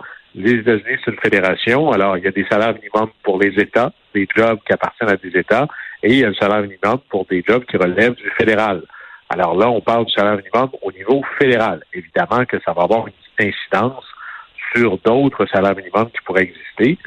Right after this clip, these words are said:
D'ailleurs, ce genre de choses-là existe. Il y a un salaire minimum fédéral et un autre pour, euh, quand ça relève du droit provincial, pour le Québec, par exemple. Et l-, tout l'enjeu, c'est à quelle vitesse. Puis là, Biden dit, « Ben, peut-être si à deux mille vingt-cinq,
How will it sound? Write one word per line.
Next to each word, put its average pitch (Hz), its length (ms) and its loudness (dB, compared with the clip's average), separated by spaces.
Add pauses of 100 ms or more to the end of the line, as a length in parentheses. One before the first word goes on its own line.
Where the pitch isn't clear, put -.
(280)
D'ailleurs, 107 320 4
ce 101 80 2
genre 113 160 2
de 104 100 2
choses-là 107 340 0
existe. 110 340 0
Il 113 40 2
y - 20 2
a 92 40 0
un 87 40 -4
salaire 101 260 0
minimum 104 360 -4 (280)
fédéral 101 480 2 (400)
et 123 100 4
un 104 140 2
autre 101 260 0
pour, 98 380 0 (420)
euh, 95 140 2
quand 104 160 2
ça 104 80 0
relève 95 280 2
du - 100 -8
droit 92 200 2
provincial, 87 600 0
pour 107 160 2
le 92 80 2
Québec, - 360 0
par 90 120 0
exemple. 85 400 -6 (320)
Et - 60 2
l-, 254 120 2 (100)
tout 226 120 4
l'enjeu, 139 520 2
c'est 135 180 0
à 110 80 0
quelle 165 220 0
vitesse. 117 360 -2 (160)
Puis 113 120 0
là, - 0 -
Biden 107 420 2
dit, « 110 120 -12
Ben, 101 100 2
peut-être 143 440 0 (580)
si 147 80 4
à 123 60 4
deux 117 200 0
mille 120 120 2
vingt-cinq, 120 480 0